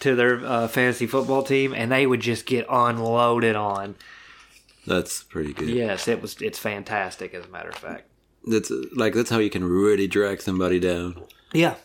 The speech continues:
Speaker 1: essentially, like, "Oh my God, I sat here on my couch and you didn't do this and you didn't do that. You're terrible."
Speaker 2: <laughs>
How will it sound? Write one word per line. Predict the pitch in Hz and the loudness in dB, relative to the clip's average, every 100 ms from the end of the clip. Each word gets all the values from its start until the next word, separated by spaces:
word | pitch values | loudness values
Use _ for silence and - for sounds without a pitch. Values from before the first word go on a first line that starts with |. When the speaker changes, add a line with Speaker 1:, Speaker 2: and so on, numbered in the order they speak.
| _ 143 | _ -14
Speaker 1:
essentially, | 131 135 135 120 113 | -8 -6 -2 0 0
like, | 110 113 110 _ - | 0 -4 -6 _ -10
"Oh | 120 | -4
my | 120 120 | -2 -2
God, | 123 127 110 104 - - - - | 2 2 2 -2 -12 -20 -18 -10
I | 110 | -6
sat | - 127 113 | -2 -2 0
here | 120 | -2
on | 117 113 | -2 -2
my | 113 | -4
couch | 131 123 117 - | 0 0 0 -4
and | 104 | -6
you | 110 | -4
didn't | 117 113 113 | -4 -4 -2
do | 127 127 | 0 2
this | 131 139 - | 2 0 -2
and | 110 | -6
you | 113 | -2
didn't | 127 127 | -2 0
do | 131 135 | 2 4
that. | 139 127 92 - | 2 0 -2 -8
You're | - 113 117 | -8 -6 -4
terrible." | 117 95 80 58 | -2 -2 -4 -12
Speaker 2:
<laughs> | - | -12